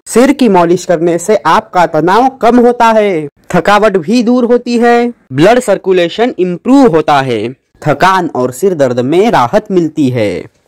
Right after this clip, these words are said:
और यदि आप हफ्ते में दो बार भी सिर की मालिश करते हैं तो बाल झड़ना लगभग बंद हो जाते हैं। हाँ, यदि आप रात को सोने से पहले सिर की मालिश करेंगे तो आपको रात में नींद बहुत ही अच्छी आती है।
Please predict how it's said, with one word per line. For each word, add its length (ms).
और 300
यदि 480
आप 320
हफ्ते 300
में 240
दो 180
बार 240
भी 220
सिर 320
की 100
मालिश 380
करते 360
हैं 320
तो 100
बाल 400
झड़ना 360
लगभग 560
बंद 280
हो 180
जाते 380
हैं। 280
हाँ, 280
यदि 380
आप 260
रात 260
को 140
सोने 340
से 140
पहले 480
सिर 280
की 180
मालिश 360
करेंगे 460
तो 60
आपको 520
रात 280
में 140
नींद 320
बहुत 400
ही 80
अच्छी 380
आती 340
है। 260